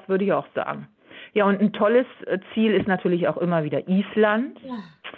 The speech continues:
Speaker 1: Auch das wird im Herbst, äh, mit der Hanseatic Nature angesteuert. Und, ähm, wenn man wirklich die Insel mal richtig erkunden will, am besten von Hamburg aus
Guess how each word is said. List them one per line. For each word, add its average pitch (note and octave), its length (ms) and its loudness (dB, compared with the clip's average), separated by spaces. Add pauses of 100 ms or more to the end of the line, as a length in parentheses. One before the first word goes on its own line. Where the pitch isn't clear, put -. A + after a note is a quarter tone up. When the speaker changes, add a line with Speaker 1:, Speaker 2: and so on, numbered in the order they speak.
(400)
Speaker 1:
Auch G3 260 0
das G3+ 300 0 (320)
wird B3 260 2
im A#3 120 2
Herbst, A#3+ 360 0 (160)
äh, G3 140 2
mit G3 160 2
der F#3 140 4
Hanseatic E3 500 -2
Nature F#3 840 0
angesteuert. A#3 840 2 (480)
Und, F#3+ 260 0 (240)
ähm, E3+ 500 0
wenn F#3 140 2
man F#3 260 2
wirklich F#3+ 280 -2
die E3+ 120 -4
Insel F#3+ 200 2
mal F3+ 140 2
richtig G3 360 -2
erkunden G#3 520 0
will, A3 440 6
am F3+ 140 -4
besten F#3+ 340 -2
von F3 280 -4
Hamburg G#3+ 400 2
aus A3 360 4